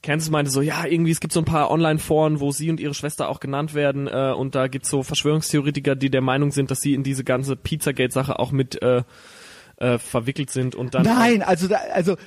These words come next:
Speaker 2: nicht nur, dass es das gibt, sondern dass sie damit was zu tun hat.
Speaker 1: Genau,
Speaker 2: Okay.
Speaker 1: und dann wollte sie natürlich, äh, so wie sie halt drauf
Speaker 2: Das ist
Speaker 1: ist
Speaker 2: doch in Washington D C gewesen.
Speaker 1: Ach, keine Ahnung, Mann.
Speaker 2: Aber
Speaker 1: Und dann
Speaker 2: okay.
Speaker 1: wollte sie halt, äh, das, äh, das, äh, quasi,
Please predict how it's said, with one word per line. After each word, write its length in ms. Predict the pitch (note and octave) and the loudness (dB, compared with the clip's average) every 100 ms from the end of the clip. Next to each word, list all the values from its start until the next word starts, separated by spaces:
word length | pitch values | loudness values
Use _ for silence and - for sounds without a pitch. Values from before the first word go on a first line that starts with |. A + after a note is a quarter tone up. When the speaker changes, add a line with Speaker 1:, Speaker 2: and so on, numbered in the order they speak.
| - | -2
Speaker 2:
nicht 240 | G#3 A3 | 0 0
nur, 140 | G#3+ F#3+ | 0 2
dass 160 | E3+ | 0
es 40 | - | 2
das 260 | D#3 - | -2 -2
gibt, 380 | D3 G3+ C4 - _ | 0 2 2 -4 _
sondern 360 | - F3 F3+ | 0 0 0
dass 280 | D#3+ D3+ - | -2 -4 -6
sie 220 | D#3+ A#3+ | 0 2
damit 320 | G3 D#3 D3+ | 2 0 0
was 220 | D#3 C#3+ - | -2 -2 -4
zu 60 | |
tun 220 | E3 F3 C3+ | 0 2 2
hat. 100 | B2 | 0
Speaker 1:
Genau, 200 | D#3 D#3+ | 0 2
Speaker 2:
Okay. 40 | |
Speaker 1:
und 80 | D#3+ | 2
dann 160 | - D#3+ | 2 2
wollte 220 | F#3 G3 | -2 -6
sie 140 | G3 | -6
natürlich, 520 | F3+ E3 F3+ F#3 - | -4 -4 -2 -2 -4
äh, 220 | D3+ D3+ D3 | -8 -6 -6
so 160 | D3 | -10
wie 80 | D3 | -12
sie 160 | D3 C#3+ | -8 -8
halt 160 | C3+ | -4
drauf 160 | C#3+ D3+ | -2 0
Speaker 2:
Das 100 | D#3+ | 0
ist 40 | |
Speaker 1:
ist 20 | |
Speaker 2:
doch 60 | F3+ | 2
in 60 | E3 | 2
Washington 340 | - A3+ E3+ | 2 0 0
D 100 | C#3 | -2
C 240 | - C4+ | 0 2
gewesen. 480 | C4 C3+ B2 A#2 B2 _ | 2 2 0 0 -6 _
Speaker 1:
Ach, 140 | - - | -20 -20
keine 240 | - - | -20 -20
Ahnung, 220 | A#1 G#2 | -18 -16
Mann. 160 | F#2 F2 | -16 -4
Speaker 2:
Aber 160 | D3 C#3 | 0 2
Speaker 1:
Und 80 | C#3 | 2
dann 80 | |
Speaker 2:
okay. 80 | D#3+ | 2
Speaker 1:
wollte 120 | C3+ | 2
sie 160 | F3 F#3 | 0 2
halt, 260 | F3 F3 - | 0 0 -2
äh, 240 | D3+ D3 | -2 -2
das, 220 | C#3 - | -4 -8
äh, 260 | - C3+ C3 | -4 -2 -2
das, 240 | C3+ - | -6 -8
äh, 160 | A2 C3 | -6 -6
quasi, 440 | - C3+ C3 B2+ | -4 -4 -4 -6